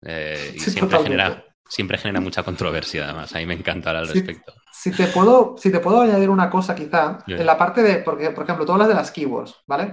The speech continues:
Speaker 2: Yo
Speaker 1: Sí.
Speaker 2: te voy a añadir una cosa que quizá alguien de tu audiencia también se lo está encontrando porque a nosotros nos pasa. ¿Tú sabes lo complicado que es encontrar keywords en nuestro entorno? Porque todas son de cripto. O sea, sí.
Speaker 1: Ah, bueno, sí, sí. No, lo he vivido. Sí, sí.
Speaker 2: Seguro que la, si lo has vivido ya, vale. Entonces, claro,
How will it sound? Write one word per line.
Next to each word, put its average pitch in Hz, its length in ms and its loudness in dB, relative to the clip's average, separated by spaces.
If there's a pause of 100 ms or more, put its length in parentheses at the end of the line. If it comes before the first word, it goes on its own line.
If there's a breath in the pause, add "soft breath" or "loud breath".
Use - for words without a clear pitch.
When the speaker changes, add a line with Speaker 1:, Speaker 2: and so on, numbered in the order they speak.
Speaker 2:
Yo 165 100 -6
Speaker 1:
Sí. - 60 2
Speaker 2:
te 214 40 4
voy 220 120 8
a 214 40 6
añadir 185 220 2
una 175 180 0
cosa 185 380 -2
que 156 100 -8
quizá 160 460 2
alguien 151 340 -2
de 180 80 -2
tu 165 100 -2
audiencia 151 300 -2
también 139 280 -8
se 165 100 -6
lo 165 80 -2
está 160 180 -4
encontrando 156 540 -4
porque 147 140 -6
a 135 40 -2
nosotros 147 220 -6
nos 127 180 -12
pasa. - 260 -14 (800 loud breath)
¿Tú 185 100 -6
sabes 262 200 8
lo 247 80 2
complicado 175 340 2
que 196 60 2
es 202 60 -2
encontrar 165 440 -2
keywords 175 380 -4
en 165 120 -10
nuestro 151 300 -6
entorno? 175 400 -2
Porque 143 200 -6
todas 151 200 -2
son 196 140 -2
de 143 120 -2
cripto. - 560 -8 (280)
O 196 80 -2
sea, 208 220 0
sí. - 100 -12 (440)
Speaker 1:
Ah, 92 300 0
bueno, 90 240 -4
sí, 87 180 -6
sí. - 200 -12
No, 85 160 -6
lo 78 80 -4
he - 20 -6
vivido. 76 420 -8
Sí, - 160 -12
sí. 76 240 -10 (280)
Speaker 2:
Seguro 202 320 6
que 214 60 8
la, 202 180 6
si 196 100 -2
lo 202 80 4
has 233 160 6
vivido 240 260 10
ya, 247 320 6
vale. 156 200 -4
Entonces, 190 240 -4
claro, 202 300 0